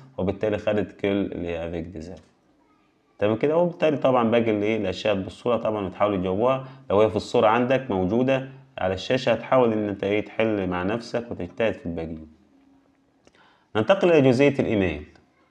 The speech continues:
طبعا اللي هو اسمه exercice de production، exercice de production اللي هو إنتاج الإيميل.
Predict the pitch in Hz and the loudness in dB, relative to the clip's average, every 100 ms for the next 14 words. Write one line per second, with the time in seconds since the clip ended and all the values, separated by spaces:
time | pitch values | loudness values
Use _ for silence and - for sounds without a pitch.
0 | _ _ _ _ - 104 117 107 101 101 | _ _ _ _ -6 -2 0 0 0 0
1 | - 92 92 92 - 131 123 95 120 139 | -4 -4 -4 -6 -2 -2 -2 -2 0 0
2 | 160 - - - - 104 127 123 117 117 | 0 -6 -18 -16 -2 2 2 2 -2 -4
3 | - 110 92 85 - - _ - 95 92 | -2 2 2 -2 -10 -20 _ -12 -6 -6
4 | 90 120 120 101 107 107 101 92 85 - | -4 -4 -4 -2 -2 -2 -4 -4 -6 -4
5 | 110 131 131 - - - 95 98 101 92 | -2 -2 -4 -12 -18 -6 0 2 0 -2
6 | - 107 107 - 85 78 | -2 -2 -2 -6 -6 -8